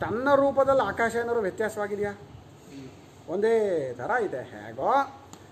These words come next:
ಅದಕ್ಕೆ ಆಕಾಶಕ್ಕೆ, ಅಯ್ಯೋ ಅಷ್ಟು ಜಾಗಕ್ಕೆ ಇದನ್ನ ಕಟ್ಟಿ, ಗುಡಿ ಕಟ್ಟಿ, ದೇವ್ರ ಕೋಣೆ ಅಂತ ಮಾಡಿದ್ರು, ಇನ್ನೊಂದು ಜಾಗ ಟಾಯ್ಲೆಟ್ ಒಂದು ಮಾಡಿಬಿಟ್ರು, ನನ್ನ, ನಾನು ಬೇಜಾರ?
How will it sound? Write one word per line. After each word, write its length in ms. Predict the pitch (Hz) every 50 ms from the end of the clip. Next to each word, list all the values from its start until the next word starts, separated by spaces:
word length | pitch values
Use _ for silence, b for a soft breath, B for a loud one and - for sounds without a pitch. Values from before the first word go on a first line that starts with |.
| - -
ಅದಕ್ಕೆ 240 | - 170 202 202 -
ಆಕಾಶಕ್ಕೆ, 640 | 165 160 170 - 208 202 - 175 156 - - 170 170 175 175 170 - - - - -
ಅಯ್ಯೋ 280 | 156 151 151 151 147 160 165 170 156 - - - - - -
ಅಷ್ಟು 360 | 139 - - - - - 233
ಜಾಗಕ್ಕೆ 580 | 226 - 202 196 190 175 190 175 - - 190 165 139 - - - - - - - - - - - -
ಇದನ್ನ 240 | 156 147 185 196 185 190
ಕಟ್ಟಿ, 260 | 190 175 - - 185
ಗುಡಿ 300 | 151 131 165 175 196 202
ಕಟ್ಟಿ, 380 | - - 180 165 - 202 175 143 - - - - - - - - -
ದೇವ್ರ 220 | 165 180 208 202
ಕೋಣೆ 240 | - 175 185 180 180 180
ಅಂತ 120 | 170 -
ಮಾಡಿದ್ರು, 380 | 170 170 170 160 156 156 170 185
ಇನ್ನೊಂದು 280 | 175 165 175 175 170 170
ಜಾಗ 180 | 170 165 160
ಟಾಯ್ಲೆಟ್ 520 | 165 160 - 160 143 147 160 170 165 165 170
ಒಂದು 140 | 160 156
ಮಾಡಿಬಿಟ್ರು, 340 | 156 151 147 147 147 139 147
ನನ್ನ, 240 | 147 151 147 143 139
ನಾನು 260 | 139 143 147 156 156
ಬೇಜಾರ? 340 | 147 143 147 147 156 131 110